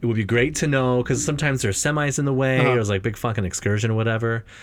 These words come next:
Speaker 1: Be nice to know if you need to be in the right lane or the left lane if one of them is closed.
Speaker 2: That's true.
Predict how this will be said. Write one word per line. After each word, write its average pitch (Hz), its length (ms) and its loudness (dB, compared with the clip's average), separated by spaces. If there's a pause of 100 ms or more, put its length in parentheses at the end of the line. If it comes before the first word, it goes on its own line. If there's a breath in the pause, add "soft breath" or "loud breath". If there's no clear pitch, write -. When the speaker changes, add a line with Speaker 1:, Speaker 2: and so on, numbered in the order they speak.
(160 loud breath)
Speaker 1:
Be 123 100 0
nice 151 260 0
to 156 60 -2
know 139 80 2
if 123 100 -6
you 123 80 0
need 117 160 0
to 127 80 -4
be 117 100 0
in 113 80 0
the 101 80 0
right 95 220 -2
lane 113 140 -2
or 131 60 -2
the 139 80 -2
left 104 260 -2
lane 95 200 0
if 98 120 -4
one 95 120 0
of 95 60 0
them 90 100 -2
is 87 100 -6
closed. 120 500 -4
Speaker 2:
That's 107 160 -4
true. 202 200 0